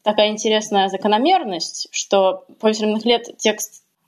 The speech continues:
а, как некоторые исследователи, к которым я себя отношу, считают, а, текст, являющийся таким многослойным, то есть он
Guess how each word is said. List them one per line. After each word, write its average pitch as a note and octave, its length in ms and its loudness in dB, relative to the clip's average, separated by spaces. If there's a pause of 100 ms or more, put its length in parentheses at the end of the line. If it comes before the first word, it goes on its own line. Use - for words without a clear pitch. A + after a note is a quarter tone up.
а, F#3 340 2
как G#3+ 220 -2
некоторые G#3+ 500 2
исследователи, F#3 720 0
к F3 60 -4
которым F#3 280 0
я F#3 160 2
себя F3 240 0
отношу, F3+ 580 -2 (380)
считают, F#3+ 600 2 (340)
а, F3+ 540 2 (600)
текст, A#3 280 0
являющийся G#3 520 2
таким G#3 240 0
многослойным, G#3+ 760 2
то F3+ 100 -2
есть E3+ 160 0
он F#3 360 -2